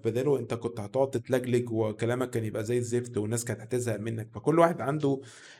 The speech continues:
آه، ادفانتج. ما تفتكرش ان في شركة عبيطة بتدفع مرتبات عالية لناس زي دي بدون سبب.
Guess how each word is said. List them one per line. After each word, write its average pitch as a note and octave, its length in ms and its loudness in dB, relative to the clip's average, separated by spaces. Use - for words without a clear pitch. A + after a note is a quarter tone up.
آه، G#2 600 -2
ادفانتج. A2 600 0
ما A2 60 -4
تفتكرش - 480 -2
ان C3+ 120 0
في B2+ 200 -2
شركة C#3 340 4
عبيطة A2 880 0
بتدفع B2 360 2
مرتبات A2 520 -2
عالية A#2+ 320 0
لناس A2+ 240 -2
زي A#2 280 -2
دي A2+ 260 -6
بدون A#2+ 240 0
سبب. B2 260 -6